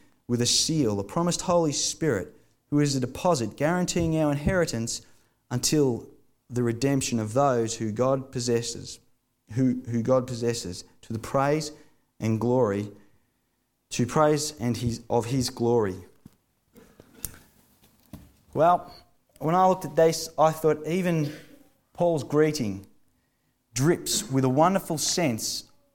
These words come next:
of understanding of his faith. Well, he's using a fairly standard style of, of introductory. Paul exposes his understanding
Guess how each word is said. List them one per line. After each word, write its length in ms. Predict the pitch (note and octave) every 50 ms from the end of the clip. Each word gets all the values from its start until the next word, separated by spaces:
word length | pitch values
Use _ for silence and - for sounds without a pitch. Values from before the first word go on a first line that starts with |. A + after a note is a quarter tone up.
| _ _ -
of 180 | B2 B2 -
understanding 760 | C3+ D3+ E3 D#3+ D3 C#3+ - - - D#3 D3+ D3+ D3 C3+ B2+ B2
of 80 | A#2 A2+
his 200 | A#2 G#2+ - -
faith. 500 | - - C#3+ B2+ G2+ G2+ - - - _ _ _ _ _ _ _ _ _ _ _ _ _ _ _ _ _ _ _ _ _ _ _ _
Well, 380 | - D3+ D#3+ D#3+ D#3+ D#3 - - -
he's 240 | - C#3 D3 C#3 D3+
using 320 | F3 G3 G3+ F#3 F#3+ F3 D#3
a 40 |
fairly 360 | D3 - F3+ F#3+ G3+ G3 F3 E3
standard 520 | - - - F#3 F#3 F#3 F#3 E3+ D#3+ -
style 680 | - - - - - D#3 D3+ D3 B2 A2 G#2 A2+ A2+ A2+
of, 200 | A2+ G#2+ - -
of 160 | - B2+ B2+ C3+
introductory. 880 | C#3 C#3 C3 - C3 B2 C3 B2+ B2 - - - G#2+ G2+ G2+ G2+ - - _ _ _ - -
Paul 240 | - E3 E3+ E3 D#3+
exposes 800 | D#3+ - - - - - E3 D#3+ E3 E3+ E3+ D#3 D3 C#3+ C3+ -
his 160 | C#3 C3 D3+
understanding 920 | D3+ E3 E3+ D#3+ D#3 - - - D#3+ D#3 D3+ C#3 B2 A2 A#2 B2 B2 -